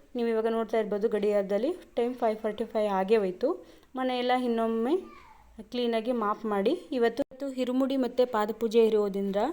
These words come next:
ಹೊರಗಡೆ ಎಲ್ಲ ರಂಗೋಲಿ ಎಲ್ಲ ಬಿಡಿಸಿ ಪೂಜೆ ಕೂಡ ಮಾಡಿದೆ. ಇನ್ನು ನೆಕ್ಸ್ಟು ಟಿಫನ್ ಕೂಡ ರೆಡಿ ಮಾಡಿದ್ದೀನಿ. ಇನ್ನು ಅಯ್ಯಪ್ಪ ಸ್ವಾಮಿಗಳು ಕೂಡ ಶಬರಿಮಲೆಗೆ ಹೋಗ್ಬೇಕಾದ್ರೆ ಹಚ್ಚೋ ದೀಪ ಕೂಡ ಕೆಡದೆ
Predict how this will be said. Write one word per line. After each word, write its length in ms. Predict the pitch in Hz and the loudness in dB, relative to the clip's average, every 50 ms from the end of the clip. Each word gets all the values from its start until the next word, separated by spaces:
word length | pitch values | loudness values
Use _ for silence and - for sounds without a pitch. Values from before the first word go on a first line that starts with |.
| - - - - - - - _ - | -6 -12 -20 -20 -20 -20 -20 _ -8
ಹೊರಗಡೆ 360 | - 220 220 214 233 240 240 | -6 -4 -2 2 2 4 4
ಎಲ್ಲ 160 | 240 233 233 233 226 | 4 4 4 2 2
ರಂಗೋಲಿ 380 | 220 214 208 214 220 220 220 | 0 0 0 0 0 0 2
ಎಲ್ಲ 180 | 214 214 208 202 | 0 0 0 0
ಬಿಡಿಸಿ 440 | 196 196 196 190 - - 247 285 339 | 0 -2 -4 -4 -4 -4 -2 -2 -2
ಪೂಜೆ 480 | 359 - - - 240 233 196 233 233 | -4 -6 -6 -2 -2 0 4 2 2
ಕೂಡ 180 | 233 - 220 214 214 | 2 2 -2 -2 -2
ಮಾಡಿದೆ. 440 | 214 208 196 196 202 220 196 233 311 359 - | -2 -2 -2 -2 -2 -2 -2 -2 -4 -2 -2
ಇನ್ನು 180 | 285 247 233 226 | -2 0 0 0
ನೆಕ್ಸ್ಟು 560 | 233 233 226 220 - - - 277 277 269 - | 0 0 -2 -4 -6 -6 -2 0 0 0 -2
ಟಿಫನ್ 340 | 262 233 - - 254 247 240 | -6 -6 -4 -4 -4 -4 -2
ಕೂಡ 160 | 240 233 226 240 254 | -2 0 0 0 0
ರೆಡಿ 220 | 247 226 214 214 220 | 0 -2 -2 -2 -2
ಮಾಡಿದ್ದೀನಿ. 540 | 220 208 202 196 196 185 196 202 226 294 359 - - - - - - - - - | -4 -4 -4 -6 -6 -4 -4 -4 -4 -4 -6 -6 -10 -20 -20 -20 -20 -18 -10 -6
ಇನ್ನು 340 | 247 247 247 247 240 - - | -4 -2 -2 -2 -2 -2 0
ಅಯ್ಯಪ್ಪ 340 | 220 240 262 262 254 - 262 | 2 4 4 2 2 -2 -2
ಸ್ವಾಮಿಗಳು 520 | 262 - 254 233 233 233 226 226 226 - | -2 -2 -2 -2 -2 -2 -2 -2 -4 -2
ಕೂಡ 120 | - 220 220 226 240 | -2 -2 -2 -2 -2
ಶಬರಿಮಲೆಗೆ 680 | 240 233 214 202 214 214 214 214 208 208 202 190 226 226 | 0 -2 -2 -2 -2 -4 -4 -4 -4 -4 -2 -2 -2 -2
ಹೋಗ್ಬೇಕಾದ್ರೆ 680 | 214 220 214 202 185 208 202 - 202 196 196 208 226 | -2 -4 -4 -4 -6 -6 -2 -2 -2 0 0 0 -2
ಹಚ್ಚೋ 340 | 226 220 208 208 - 240 233 214 | -2 -4 -6 -4 -2 -2 0 0
ದೀಪ 220 | 220 220 220 220 | 0 -2 -2 -4
ಕೂಡ 220 | 208 208 - 208 202 | -6 -4 -4 -4 -4
ಕೆಡದೆ 440 | 202 196 - 196 185 180 196 254 | -4 -4 -4 -4 -4 -2 -4 -4